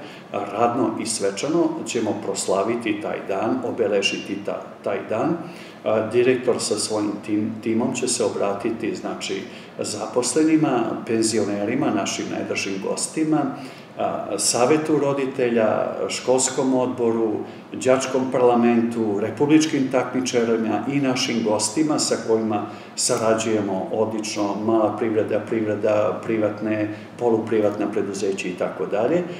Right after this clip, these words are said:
A, u trinaest časova, znači, bit će to jedna prezentacija, šta se to uradilo, koliko se to uradilo, šta se trenutno radi u tehničkoj školi, kakva nam je vizija, šta nameravamo dalje da radimo,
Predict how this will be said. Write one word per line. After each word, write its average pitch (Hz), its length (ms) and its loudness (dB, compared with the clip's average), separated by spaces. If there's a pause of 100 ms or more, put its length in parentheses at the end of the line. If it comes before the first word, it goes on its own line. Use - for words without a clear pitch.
(360)
A, 95 260 0 (100)
u 113 160 0
trinaest 123 520 0
časova, 170 840 4
znači, 98 360 -4
bit 104 140 -2
će 101 120 -4
to 101 120 -4
jedna 92 300 -2
prezentacija, 98 840 -2
šta 127 240 0
se 135 240 -2
to 135 80 2
uradilo, 113 840 2
koliko 123 340 2
se - 260 -4
to 123 80 2
uradilo, 107 600 0
šta 120 220 0
se 127 160 0 (100)
trenutno 120 380 -2
radi 113 360 2
u 110 120 -2
tehničkoj 110 480 -2
školi, 107 540 -2
kakva 123 280 -2
nam 131 200 0
je 120 80 0
vizija, 117 480 2
šta 127 260 -2
nameravamo 123 640 2
dalje 110 280 4
da 92 140 0
radimo, 160 640 4